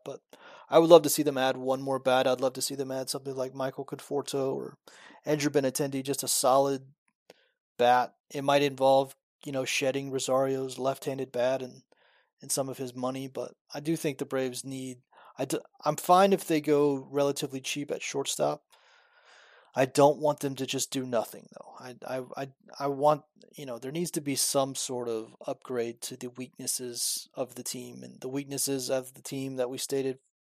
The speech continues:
way back at the beginning of the offseason was shortstop, left field, D H, right? I mean, we talked about it a bunch, and, you know, don't go cheap everywhere.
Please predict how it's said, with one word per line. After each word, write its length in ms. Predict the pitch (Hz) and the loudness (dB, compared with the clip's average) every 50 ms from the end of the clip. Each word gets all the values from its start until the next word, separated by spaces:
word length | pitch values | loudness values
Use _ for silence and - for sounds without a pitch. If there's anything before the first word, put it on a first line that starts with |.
| - - 156 156 | -20 -20 -8 -2
way 180 | 151 147 151 | 0 2 2
back 240 | 147 143 143 139 - | 4 6 4 4 4
at 60 | 143 | 2
the 60 | 131 135 | -4 -6
beginning 280 | 139 139 139 143 139 | -6 -6 -6 -4 -4
of 80 | 135 135 | 0 2
the 60 | 131 127 | 2 2
offseason 360 | 123 - - 127 123 123 127 | 2 0 -4 -10 -10 -12 -10
was 400 | 123 123 123 120 123 - - - _ _ - - - - - _ _ - | -6 -6 -6 -6 -6 -8 -10 -10 _ _ -20 -20 -20 -20 -20 _ _ -8
shortstop, 640 | - - 143 143 139 - - 143 139 135 135 - _ - | 0 2 2 2 2 4 6 6 6 6 6 2 _ -8
left 260 | 135 131 131 131 - | -4 -2 -2 -2 -4
field, 340 | - 131 131 131 131 127 123 | -4 -6 -4 -4 -4 -4 -6
D 200 | - 135 123 123 | -10 -10 -8 -8
H, 400 | 113 - - - - - - - | -8 -8 -10 -10 -8 -8 -8 -10
right? 280 | - 135 127 120 - - _ _ | -10 -10 -10 -10 -10 -12 _ _
I 160 | - - - 135 | -20 -20 -20 -16
mean, 80 | 127 | -14
we 80 | 127 127 | -14 -10
talked 240 | - - 127 123 - | -8 -8 -8 -8 -8
about 220 | 127 127 127 127 | -6 -4 -4 -4
it 120 | 123 - - _ _ - - | -4 -8 -12 _ _ -18 -12
a 60 | 127 | -4
bunch, 420 | - 131 127 120 127 - - - | -2 0 0 -2 -4 -8 -10 -10
and, 280 | - - - 135 - - _ _ _ - - - - - _ _ _ _ _ | -10 -12 -16 -18 -18 -20 _ _ _ -20 -20 -20 -20 -20 _ _ _ _ _
you 100 | - - | -18 -16
know, 160 | 65 120 120 - _ _ _ _ _ | -14 -14 -16 -18 _ _ _ _ _
don't 200 | - 147 151 160 | 2 2 2 2
go 160 | 147 165 160 156 | 4 4 4 4
cheap 300 | - - 151 151 147 139 | 4 0 -4 -2 0 0
everywhere. 440 | 123 113 117 110 - - - - | 0 0 -2 -8 -16 -16 -18 -18